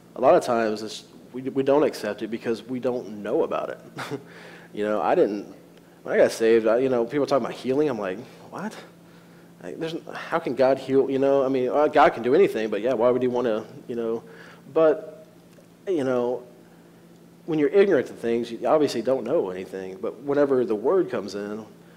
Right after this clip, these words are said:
whenever God speaks his word, or whenever you're listening to anointed preachers and pastors teaching you about it, then,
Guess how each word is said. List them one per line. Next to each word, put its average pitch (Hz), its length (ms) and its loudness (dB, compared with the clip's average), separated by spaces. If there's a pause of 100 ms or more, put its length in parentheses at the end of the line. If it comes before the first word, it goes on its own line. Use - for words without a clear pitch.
(120)
whenever 131 200 -4
God 139 240 4
speaks 131 200 -4
his 117 140 -8
word, 135 280 4
or - 20 2
whenever 127 260 0
you're 117 160 -2
listening 135 420 2
to 117 120 -6
anointed 117 420 -4
preachers 135 540 -6 (460)
and 98 140 -12
pastors 127 600 -4 (800)
teaching 156 400 -2
you 113 140 0
about 123 320 2
it, 95 200 -2 (240)
then, 143 400 2